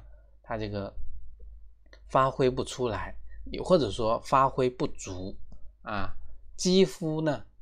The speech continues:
发痒的这个道理啊，这是肌肤发痒的道理。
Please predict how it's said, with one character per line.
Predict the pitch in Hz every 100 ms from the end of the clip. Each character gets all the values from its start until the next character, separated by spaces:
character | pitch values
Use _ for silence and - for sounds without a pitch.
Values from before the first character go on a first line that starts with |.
| - -
发 | - 175 160
痒 | 156 113 95
的 | 95 98
这 | 98
个 | 98 104 - - -
道 | - 110 95
理 | - - -
啊， | - 107 -
这 | - 117
是 | 107
肌 | - 120
肤 | 123 120 113
发 | - 131 123
痒 | 120 98
的 | 98 -
道 | 107 98
理。 | 101